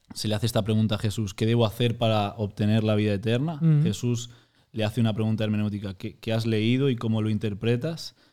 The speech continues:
Speaker 1: y después lo llama a, a amar a Dios.
Speaker 2: Lucas
Speaker 1: Exacto, Lucas
Speaker 2: diez.
Speaker 1: diez, veinticinco al veintiocho.
Speaker 2: Muy bien.
Speaker 1: Eh, es decir, a dar una respuesta. Eh,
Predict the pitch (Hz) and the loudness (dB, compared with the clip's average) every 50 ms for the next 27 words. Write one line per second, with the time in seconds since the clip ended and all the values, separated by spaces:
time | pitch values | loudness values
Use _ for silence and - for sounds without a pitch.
0 | _ _ _ 117 107 98 98 - 113 104 107 107 101 113 110 113 120 123 135 131 | _ _ _ -6 -4 -4 -4 -2 -2 0 0 2 2 2 4 4 4 4 2 0
1 | 120 117 107 104 101 95 95 92 92 104 - _ _ - 95 95 95 95 95 95 | -2 -2 -2 0 0 -2 -2 -4 -6 -8 -12 _ _ -10 -8 -6 -6 -6 -6 -6
2 | 95 98 101 117 135 165 156 - 165 156 147 143 139 135 131 - - - - - | -6 -6 -4 -2 0 0 2 2 2 0 0 0 -2 -2 -4 -6 -8 -10 -12 -10
3 | - 101 98 95 - 123 117 113 107 107 104 117 110 107 101 101 101 101 101 151 | -10 -10 -8 -8 -6 -6 -6 -4 -6 -6 -6 -8 -8 -8 -8 -8 -8 -6 0 2
4 | 180 185 180 - - - - 107 104 110 147 170 156 - - _ - 110 104 101 | 2 2 2 0 -8 -20 -18 -10 -6 -4 -4 -4 -6 -10 -16 _ -12 -10 -8 -8
5 | - 101 101 110 107 107 104 104 104 98 107 107 113 117 117 - 139 139 - 143 | -8 -8 -12 -10 -8 -8 -6 -6 -6 -6 -6 -6 -6 -6 -6 -8 -10 -10 -12 -14
6 | 135 135 147 156 156 - _ _ - 107 104 104 104 - - 110 104 113 113 113 | -14 -10 -10 -10 -10 -12 _ _ -8 -6 -6 -6 -6 -8 -8 -4 -2 -2 -2 0
7 | 123 113 117 117 110 110 110 117 123 123 123 120 120 113 117 - 127 127 123 120 | -2 -2 -2 -2 -2 0 2 2 4 4 4 2 2 0 0 0 0 0 0 0
8 | - 143 143 156 147 - _ _ _ _ _ _ _ _ _ - 120 110 107 107 | 0 0 0 0 -2 -8 _ _ _ _ _ _ _ _ _ -6 -2 -2 0 0
9 | 104 104 104 101 101 101 101 | 0 -2 -2 -4 -4 -4 -4